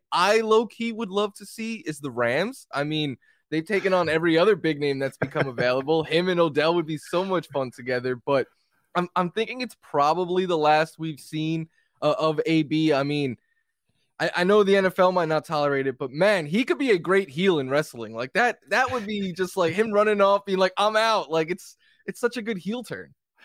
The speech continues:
Speaker 2: Yeah, I, I wouldn't be shocked if somebody gave him an opportunity. I just don't really expect it, you know?
Speaker 1: Yeah.
Speaker 2: And, and from the moment this happened, everybody sort of went through,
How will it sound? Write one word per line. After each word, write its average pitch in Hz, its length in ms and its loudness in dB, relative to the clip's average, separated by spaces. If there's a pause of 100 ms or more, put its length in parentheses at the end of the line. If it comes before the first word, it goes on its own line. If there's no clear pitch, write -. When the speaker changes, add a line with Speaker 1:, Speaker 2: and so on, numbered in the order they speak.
(460)
Speaker 2:
Yeah, 139 400 4
I, 160 220 -2 (640)
I 208 480 2 (1200)
wouldn't 233 380 2
be 180 120 2
shocked 123 640 -2
if 117 140 -6
somebody 107 400 -2
gave 101 260 -6
him 98 180 -8
an 98 60 -8
opportunity. 95 720 -8 (100)
I 139 100 0
just 135 420 -4
don't 131 260 0
really 113 520 -2
expect - 640 -10
it, - 140 -14 (100)
you 110 140 -6
know? 98 300 -6
Speaker 1:
Yeah. 104 100 -8
Speaker 2:
And, 104 400 -4
and 110 420 -8 (180)
from 151 320 0
the 139 80 4
moment 147 500 2
this 135 160 -2
happened, 139 500 0
everybody 123 380 0
sort 120 200 -4
of 117 80 -4
went 120 300 -4
through, 120 640 -2